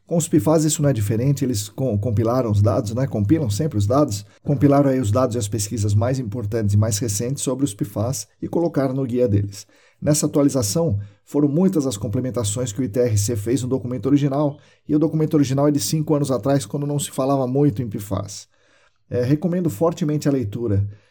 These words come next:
É, sobre os pfas, está havendo realmente uma corrida em torno disso, inclusive no Brasil, e é bom que, que a gente fique atento sobre esse movimento. Em breve ouviremos falar de muitos casos aqui no Brasil. Já estão pipocando aqui e ali, em especial em locais,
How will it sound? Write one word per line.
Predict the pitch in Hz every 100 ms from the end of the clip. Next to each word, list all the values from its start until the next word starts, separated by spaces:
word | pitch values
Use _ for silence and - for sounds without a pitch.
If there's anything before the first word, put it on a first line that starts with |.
| _ _ _
É, | 104 110 107
sobre | 101 170 160
os | 151
pfas, | 143 101 151 139
está | 104 101 143
havendo | 123 135 147 139
realmente | 107 123 120 131
uma | 135
corrida | 117 143 104 147 147
em | 131
torno | 107 131 117
disso, | 104 139 - 135
inclusive | 110 143 110 101 135
no | 135
Brasil, | 160 113 139 151 - - _
e | 139
é | 113
bom | 135
que, | 143 147 135
que | 104 113
a |
gente | 104 104 101
fique | - 135
atento | 101 117 120 104
sobre | 104 120 113
esse | 107 101
movimento. | 101 127 113 101 - _ _ _ -
Em | 151
breve | 151 180 151
ouviremos | 135 135 147 147
falar | - 120 127
de | 123
muitos | 117 - -
casos | - 127 127 113 107
aqui | 104 110
no | 117
Brasil. | 123 104 92 76 98 - _ _
Já | 143
estão | 147 180
pipocando | 180 180 156 160 151
aqui | 131 104 156
e |
ali, | 139 127 156 156 - _ _
em | 131
especial | 143 147 - 147 147
em |
locais, | 139 113 135 135 127 -